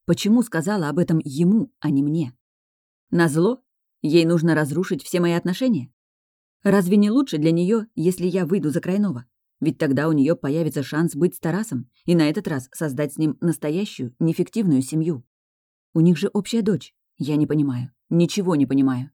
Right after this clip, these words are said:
«Эва, ты здесь?» — зовет Ваня. Видимо, я долго не отзывалась. «Я не знаю, о чем он». Крайнов громко хмыкает. «Есть одно предположение, и мне оно не особо нравится.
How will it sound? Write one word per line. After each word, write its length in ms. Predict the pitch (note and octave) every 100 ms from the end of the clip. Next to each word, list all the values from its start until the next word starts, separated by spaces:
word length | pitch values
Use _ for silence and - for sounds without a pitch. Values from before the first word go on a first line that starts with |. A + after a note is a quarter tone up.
| _ _ _ _ _ _
«Эва, 400 | D#3+ G3 G#3+ B2 -
ты 100 | E3+
здесь?» — 380 | E3 A#3+ C#4 _ _ _ -
зовет 360 | D3+ C#3+ C3
Ваня. 320 | C3+ C3 C#3 - _ _ _ _ -
Видимо, 400 | D#3 D#3+ D#3+ D3+
я 180 | D#3+ D3
долго 240 | D#3 D3
не 120 | D3
отзывалась. 560 | C#3 E3 D#3+ A#2+ - _ _ _ _ _ _ _ _ -
«Я 260 | E3+ G3 F#3+
не 220 | F#3+ F#3+
знаю, 440 | E3 F3 D3 -
о 80 | D3+
чем 240 | - D#3
он». 220 | C#3+ C#3+ - _ _ _ _ _ _
Крайнов 440 | F3+ F3 F3+ F#3 -
громко 400 | E3+ E3+ D#3+ D#3
хмыкает. 480 | D3+ B2 A#2+ B2 _ _ _ _ _
«Есть 320 | A#3 D4+ -
одно 200 | B3 C4+
предположение, 720 | G#3 G3 G#3+ G#3 B3+ D3 - _ _ _ _
и 160 | F3 A#3+
мне 240 | A#3 C4
оно 120 | A#3 A#3
не 100 | G#3
особо 260 | G3+ F#3
нравится. 480 | C#3 C3 B2 -